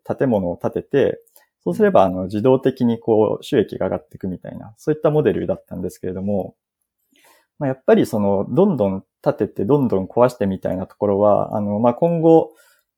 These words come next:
Speaker 1: なかなか、あの、それ一本では、あの、取り行かなくなってきますし、あの、よりですね、その地域とか、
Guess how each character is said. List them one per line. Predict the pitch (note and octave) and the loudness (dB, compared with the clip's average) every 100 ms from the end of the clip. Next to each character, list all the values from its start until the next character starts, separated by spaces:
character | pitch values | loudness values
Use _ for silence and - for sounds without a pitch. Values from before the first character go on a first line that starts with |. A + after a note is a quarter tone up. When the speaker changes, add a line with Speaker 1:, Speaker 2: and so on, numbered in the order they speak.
| - | -4
Speaker 1:
な | C3 | -2
か | C3+ | 2
な | D3 D3 | 2 4
か、 | D3 C#3 C3 - | 6 8 8 4
あ | A2 | -2
の、 | G#2 | -4
そ | - D3 | 0 2
れ | D3+ | 2
一 | |
本 | D3+ - G2 F#2+ | 0 -4 -4 -2
で | F#2+ | 0
は、 | G2+ F#2+ - - | 2 2 -2 -12
あ | G#2 | -12
の、 | F#2+ | -12
取 | - A2+ A2+ | -8 -4 -4
り | |
行 | G#2+ | -2
か | A#2+ | 0
な | G#2+ | 0
く | - | 0
な | A2+ | -4
っ | - | -4
て | - F2 - | -10 -10 -8
き | A2 | -8
ま | G2+ | -8
す | - | -8
し、 | G2+ G#2+ G2 - _ _ _ _ _ - | -12 -6 -6 -8 _ _ _ _ _ -14
あ | A2 | -8
の、 | G#2+ | -4
よ | A#2+ | -2
り | E3 | 0
で | D#3+ | 0
す | - | 0
ね、 | G2+ F#2+ | -6 -6
そ | - | -6
の | F#2+ | -10
地 | - E3+ | -4 -2
域 | B2 - | -2 -6
と | - | -16
か、 | - - F#2+ - | -8 0 0 0